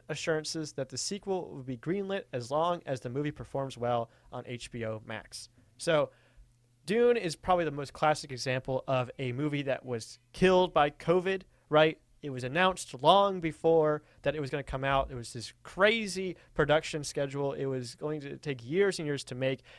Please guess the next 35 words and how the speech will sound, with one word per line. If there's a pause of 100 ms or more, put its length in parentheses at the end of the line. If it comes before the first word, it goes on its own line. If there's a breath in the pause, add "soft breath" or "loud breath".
(120)
and
then
it
got
delayed
and
delayed
and
delayed
until (160 soft breath)
it
just
came
out
in
October
of
twenty
twenty-one, (420 soft breath)
um, (240)
when
it
was
supposed
to
come
out
a
year (280)
earlier, (440 soft breath)
which
is,
um, (340)
you
know,